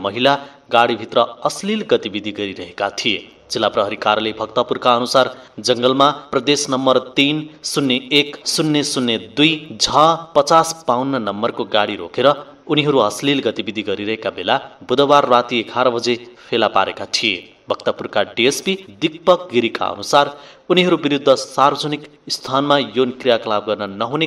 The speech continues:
कसुरमा म्याद थप गरेर अनुसन्धान भइरहेको छ। भक्तपुरको घ्याम्पे डाँडा जङ्गलमा गाडी रोकेर अश्लील क्रियाकलाप गरेको अभियोगमा प्रहरीले तीनजनालाई पक्राउ गरेको छ। महिला, बालबालिका तथा ज्येष्ठ नागरिक मन्त्रालयको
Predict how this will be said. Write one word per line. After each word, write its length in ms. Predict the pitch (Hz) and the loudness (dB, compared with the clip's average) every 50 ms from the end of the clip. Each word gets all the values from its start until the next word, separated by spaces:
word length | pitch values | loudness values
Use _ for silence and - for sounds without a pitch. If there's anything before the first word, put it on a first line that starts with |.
| 156 - | 0 0
कसुरमा 400 | 131 - - 135 135 135 135 127 135 - - | 0 0 0 -4 0 0 -2 -2 -4 -8 -14
म्याद 340 | 101 104 117 135 143 143 143 143 | -10 -2 2 2 2 2 2 -2
थप 160 | 135 113 - - | -6 -6 -4 -4
गरेर 220 | 104 98 98 101 | -4 -4 -2 -2
अनुसन्धान 680 | 98 98 101 95 - - 117 113 113 120 123 127 127 123 123 - - - - - - - | -2 -4 -4 -8 -8 -8 -6 2 4 4 4 4 2 -4 -10 -18 -20 -20 -20 -16 -16 -16
भइरहेको 400 | - - 107 101 92 85 - - | -12 -10 -8 -8 -8 -8 -10 -6
छ। 260 | - - - 101 95 85 85 87 82 - _ _ _ _ _ _ _ _ _ _ _ _ _ _ _ _ - 107 98 87 | -6 -4 -2 0 -2 -2 -2 -4 -12 -20 _ _ _ _ _ _ _ _ _ _ _ _ _ _ _ _ -20 -20 -10 -2
भक्तपुरको 680 | 104 107 110 - - - 160 160 170 170 170 170 185 185 | 0 0 0 0 2 2 2 2 2 -4 0 4 4 4
घ्याम्पे 380 | 175 - - - - 123 - 151 | 4 4 -4 -10 -8 0 0 0
डाँडा 320 | 123 113 117 120 127 135 135 | 2 4 2 4 6 4 4
जङ्गलमा 460 | 127 127 127 123 113 101 98 95 101 117 147 156 151 - | 2 2 -2 -2 -2 -4 0 2 4 4 4 2 0 0
गाडी 260 | 143 113 123 135 131 | 2 2 2 2 2
रोकेर 300 | 120 120 117 - 135 123 | 0 -2 -2 -2 0 4
अश्लील 640 | 131 135 151 143 - 127 - - - 139 135 139 139 - - | 4 4 4 2 -2 -6 -6 -4 -2 0 0 0 -2 -4 -4
क्रियाकलाप 520 | - 123 123 117 - 120 117 117 113 117 - | 0 0 0 0 2 2 2 2 2 2 0
गरेको 280 | 120 110 113 110 - 113 | -2 -2 -2 -2 0 2
अभियोगमा 520 | 104 92 87 - 113 127 120 123 131 135 135 135 135 135 - _ _ - | 2 2 0 0 -2 -2 -2 2 2 2 2 0 -2 -14 -20 _ _ 0
प्रहरीले 320 | 120 113 117 113 113 113 113 - | 2 2 2 2 -2 -4 -4 -2
तीनजनालाई 520 | 131 117 113 110 120 107 107 98 98 98 95 - | -4 -4 -2 -2 -4 -2 0 0 -2 -2 -4 -6
पक्राउ 280 | - - - 104 95 90 | -12 -8 -4 -4 -4 -4
गरेको 300 | - 92 95 - - 107 | -4 -6 -8 -6 -4 -4
छ। 100 | - - 107 90 85 92 - - _ - | -2 0 0 0 -2 -4 -18 -20 _ -4
महिला, 300 | 95 104 113 113 113 113 | -2 0 2 4 2 2
बालबालिका 600 | - 101 98 101 101 98 101 104 107 107 - 135 | 4 4 2 2 2 2 0 0 0 -2 -6 -4
तथा 280 | - 117 107 - 110 104 | -2 -2 -2 0 0 0
ज्येष्ठ 360 | 95 107 120 110 - - - | 0 0 -2 -2 -2 -4 -4
नागरिक 440 | 107 104 95 98 95 113 113 - - | -4 -2 -2 -4 -4 -6 -10 -8 -8
मन्त्रालयको 600 | 104 92 - - 110 107 107 110 110 - 123 123 | -10 -8 -4 2 2 2 2 2 -2 0 0 0